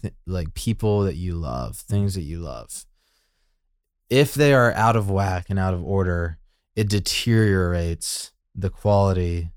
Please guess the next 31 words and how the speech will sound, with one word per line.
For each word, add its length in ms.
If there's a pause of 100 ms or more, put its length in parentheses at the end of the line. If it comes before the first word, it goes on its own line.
(340)
of 320 (140)
all 240
the 80
relationships. 880 (300)
So, 360
you 200
know, 100
for 160
example, 600 (600)
uh, 480
like 320
I, 200
I 100
mentioned 640
having 240
kids, 480
and, 200
and 340
that's, 260
like, 100
a 80
classic 640
thing 360
that, 240 (440)
you 120
know, 120
in 360
homes 760 (360)
where 460 (320)
both 380
parents 640